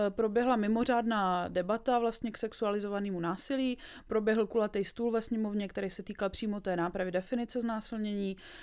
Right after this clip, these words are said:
Dostalo se to do několika předvolebních programů, kdy ty strany se jako zavázaly, že teda se buď to tím chtějí zabývat, nebo že přímo tu nápravu by chtěli prosadit. A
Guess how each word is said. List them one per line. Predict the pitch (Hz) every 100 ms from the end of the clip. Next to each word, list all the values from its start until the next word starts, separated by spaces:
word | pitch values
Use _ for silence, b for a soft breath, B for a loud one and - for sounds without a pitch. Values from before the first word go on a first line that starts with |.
| B 208
Dostalo | 220 - 220 220
se | -
to | 220 202
do |
několika | 202 202 220 208 202
předvolebních | - 196 196 180 165
programů, | - 247 262 247 233 233
kdy | 208 202
ty | 202
strany | - 196 190
se | -
jako | 190 190
zavázaly, | 196 190 190 190
že | 180
teda | 180 185
se | 202 185 B B
buď | 226
to | 226
tím | 233 185
chtějí | - 202
zabývat, | 208 214 214 202
nebo | 202 208
že | 190
přímo | - - 226 233 233
tu | 220 226
nápravu | 202 196 208 196
by | 180 190
chtěli | - 185 165
prosadit. | - - 285 294 294 330 - B B B B -
A | 208 202 196 190 190